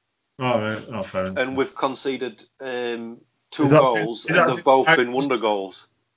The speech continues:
Speaker 1: Is that since Dyer's been suspended?
Speaker 2: Uh, yeah, basically.
Speaker 1: He, he does some more. <laughs>
Speaker 2: Well, if you, if you look, and, and to be fair, before Dyer got suspended, he was one of our better players.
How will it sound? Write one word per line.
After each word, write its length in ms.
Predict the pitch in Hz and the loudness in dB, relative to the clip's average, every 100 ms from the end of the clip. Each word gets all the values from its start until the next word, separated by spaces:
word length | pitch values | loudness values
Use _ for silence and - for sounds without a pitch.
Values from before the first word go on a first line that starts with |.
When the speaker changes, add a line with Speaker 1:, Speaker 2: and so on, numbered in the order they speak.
| _ _ | _ _
Speaker 1:
Is 40 | 147 | 2
that 180 | 156 | 2
since 160 | 156 160 | 2 -2
Dyer's 320 | - 156 156 | 4 6 6
been 140 | 139 143 | 2 -4
suspended? 600 | 147 - 147 98 85 - _ _ _ _ _ - _ - - - - - - - | -6 -2 -2 -2 -10 -16 _ _ _ _ _ -20 _ -20 -20 -20 -20 -20 -20 -12
Speaker 2:
Uh, 640 | 135 139 143 143 139 139 135 - _ _ _ | -8 -6 -4 -4 -2 -4 -8 -16 _ _ _
yeah, 400 | - 156 165 123 - _ | -6 4 6 4 0 _
basically. 600 | 117 110 113 - 113 123 - - | -8 -8 -12 -14 -8 -8 -10 -8
Speaker 1:
He, 80 | |
he 40 | 139 | -2
does 160 | 131 - | -2 -2
some 160 | 113 | -6
more. 260 | 113 120 117 | -6 -8 -10
<laughs> 760 | - 143 233 - - 240 - 285 - - - - - - | -8 -2 2 2 2 -2 0 -4 -6 -20 -10 -4 -4 4
Speaker 2:
Well, 220 | 190 196 | 6 6
if 280 | 202 175 190 | 2 -6 -2
you, 180 | 185 | -2
if 200 | 208 190 | 0 -4
you 140 | 208 196 | -2 0
look, 440 | 208 170 123 - - | 0 0 -4 -10 -14
and, 180 | 135 139 - | -12 -12 -10
and 340 | 147 139 135 _ _ - | -10 -8 -14 _ _ -14
to 100 | 147 | -8
be 100 | 156 | -8
fair, 460 | - 185 127 110 | 4 4 6 2
before 260 | 113 - 147 | -2 -8 -4
Dyer 220 | 143 139 | 0 0
got 160 | 135 - | -2 -10
suspended, 560 | - - 151 117 101 | -14 -10 -8 -10 -12
he 60 | 113 | -10
was 120 | 127 | -6
one 180 | 127 127 | -4 -4
of 120 | 120 | -2
our 140 | 127 | -4
better 180 | 123 120 | -4 -10
players. 560 | - 120 131 151 160 | -12 -8 -6 -6 -8